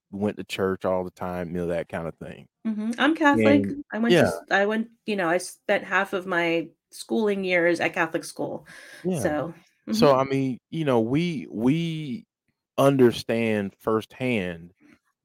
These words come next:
Speaker 1: the role that religion has played in our lives and
Speaker 2: Sure.
Speaker 1: continues to. Um, but I feel like,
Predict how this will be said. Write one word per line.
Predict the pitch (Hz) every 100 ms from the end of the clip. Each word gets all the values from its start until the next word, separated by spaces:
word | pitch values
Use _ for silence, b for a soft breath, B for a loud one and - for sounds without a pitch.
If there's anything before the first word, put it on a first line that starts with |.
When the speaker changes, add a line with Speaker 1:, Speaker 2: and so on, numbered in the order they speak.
| _ -
Speaker 1:
the | 98
role | 104 110 107 101
that | 101 71
religion | 95 95 107 101 98 92 95 101
has | 107 95
played | - 104 92 87
in | 90
our | 90 90
lives | 131 160 98 - - - _ -
and | 104 -
Speaker 2:
Sure. | 113 254
Speaker 1:
continues | 190 160 101 90 -
to. | - - _ _ _ _ _ _ _ 107
Um, | 101 98 95 92 - _ _ _ _ _ _ _ _ _ _ _ -
but | 123 117 - -
I | 117
feel | 120 - 190 220 202
like, | 151 113 104 95